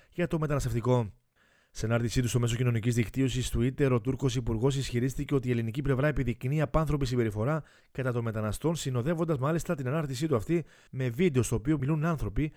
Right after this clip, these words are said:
με καλυμμένα τα πρόσωπα. Νωρίτερα, ο Τούρκος Υπουργός Εξωτερικών Μευλούτ Τσαβούσογλου, κατά την επίσκεψή του στα κατεχόμενα, έθεσε ξανά ζήτημα χωρικών υδάτων. Είχε προηγηθεί συνέντευξη του Έλληνα ομολόγου του Νίκου Δένδια στην Καθημερινή,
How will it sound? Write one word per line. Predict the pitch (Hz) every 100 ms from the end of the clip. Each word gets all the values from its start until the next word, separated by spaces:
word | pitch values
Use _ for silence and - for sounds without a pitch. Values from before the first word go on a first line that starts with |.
| -
με | -
καλυμμένα | 165 156 120 143 143
τα |
πρόσωπα. | 110 120 117 113 110 87 _ _ _ _ _ _ _
Νωρίτερα, | - 110 127 135
ο |
Τούρκος | 117 - 135
Υπουργός | 143 113 127 -
Εξωτερικών | - 123 117 107 147
Μευλούτ | 139 113 139
Τσαβούσογλου, | - 117 110 135 139 156 135 - _ _ -
κατά | 117
την | 110 117
επίσκεψή | - 156 143 - 165
του | 156
στα | 131 123
κατεχόμενα, | 113 104 135 170 170 101 _
έθεσε | 151 170 170
ξανά | 127 143
ζήτημα | 127 185 117 101 156 - -
χωρικών | - 185 143 139
υδάτων. | 135 113 113 113 98 - _ _ _ _ - -
Είχε | 113 127
προηγηθεί | 120 113 110
συνέντευξη | 127 117 123 123
του | -
Έλληνα | 117 131
ομολόγου | 131 113 107 135 131
του | 113
Νίκου | 110 127 120
Δένδια | 107 135 143
στην | 117
Καθημερινή, | 107 98 98 92 127 147